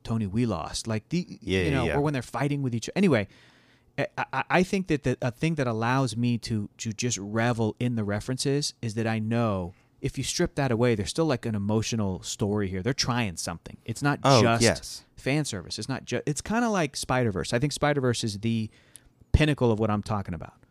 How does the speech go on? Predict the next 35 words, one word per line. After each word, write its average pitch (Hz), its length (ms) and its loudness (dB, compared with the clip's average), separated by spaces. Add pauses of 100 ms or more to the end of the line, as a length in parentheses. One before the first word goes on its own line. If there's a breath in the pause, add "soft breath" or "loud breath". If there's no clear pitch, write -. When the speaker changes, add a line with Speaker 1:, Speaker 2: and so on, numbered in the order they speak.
(400 soft breath)
Speaker 1:
The 135 180 2
absolute 147 500 2
gold 143 220 10
standard 131 380 0
of 101 80 0
what 113 60 2
I'm 113 80 2
talking, - 180 -2
which 120 140 0
is, 113 140 0
like, 107 160 2 (420 soft breath)
full 165 180 8
to 190 100 -2
the 165 100 2
brim 143 240 2
with 113 160 0
comic 131 360 0
book 127 160 -2
love 113 480 0 (200)
and 117 180 0
the 110 200 0
source 120 300 2
material 143 480 2
love, 123 360 2
but - 120 4
also, 135 380 4
Speaker 2:
Yes. 117 60 4
Speaker 1:
like, 104 240 -2 (260 soft breath)
that's 127 260 -2
a 151 100 2
sto-, - 420 2
that's 147 220 0
an 139 80 2
emotional 113 500 0
story 120 400 2